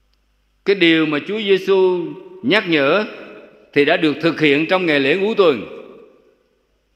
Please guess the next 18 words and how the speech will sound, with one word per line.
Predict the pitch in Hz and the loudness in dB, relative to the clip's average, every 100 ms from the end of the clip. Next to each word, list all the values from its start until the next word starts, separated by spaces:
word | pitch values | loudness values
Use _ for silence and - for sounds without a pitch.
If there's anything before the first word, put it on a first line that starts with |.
| _ | _
khi | 160 156 | 0 0
Đức | 170 160 | 0 -2
Thánh | 165 | 0
Linh | 143 131 123 | 2 0 -2
giáng | 123 135 | -4 -4
lâm. | 120 87 - - - _ _ _ _ _ _ _ - | -6 -6 -14 -20 -20 _ _ _ _ _ _ _ -2
Trong | 185 160 | -2 0
tuần | 147 | 2
lễ | 139 190 | 2 2
vừa | 165 139 | 0 0
qua, | 180 185 156 110 - - - _ _ | 2 0 0 -6 -16 -20 -20 _ _
chúng | 175 226 | 0 2
ta | 190 175 | 0 0
đã | 170 | 0
kỷ | - 147 196 | -2 0 0
niệm | 190 147 143 165 135 143 - - - _ _ - | 2 2 0 -4 -10 -12 -20 -20 -20 _ _ -12
lễ | 110 123 131 180 | -4 0 0 -2
Đức | 180 | -6